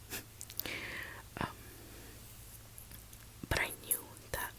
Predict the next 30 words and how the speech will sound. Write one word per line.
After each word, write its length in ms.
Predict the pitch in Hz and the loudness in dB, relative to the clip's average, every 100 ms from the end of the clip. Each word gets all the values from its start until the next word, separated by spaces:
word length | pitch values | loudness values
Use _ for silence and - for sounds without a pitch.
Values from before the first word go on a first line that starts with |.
| - | -2
like, 300 | - - - - | -2 -4 -6 -4
my 100 | - - | -4 -2
mom 160 | - - | -2 -4
and 80 | - | -4
my 120 | - - | -4 2
dad 280 | - - - | 2 2 6
would 140 | - - | 8 8
be 140 | - | 4
upset 520 | - - - - - - | 8 12 12 10 0 2
if 120 | - | 6
they 120 | - - | 8 10
saw 260 | - - - | 10 8 0
me 80 | - - | -6 -6
with 140 | - | 2
such 260 | - - - | 4 6 4
a 180 | - | 4
low 120 | - - - | -2 2 2
grade 400 | - - - - - | 2 0 0 -2 0
when 120 | - - | -8 -4
all 120 | - - | 2 4
the 160 | - - | 4 -2
other 280 | - - - - - - - | -2 -4 -4 -8 -12 -10 -2
grades 400 | - - - - | 0 0 0 0
were, 80 | - | 0
like, 220 | - - - - | -6 -4 -6 -2
nineties 480 | - - - - - | -2 -2 -4 0 0
and 260 | - - | 2 0
eighties 440 | - - - - - | 0 -2 -6 -4 -4
and 120 | - | -2
stuff. 440 | - - - - | -2 0 -4 -6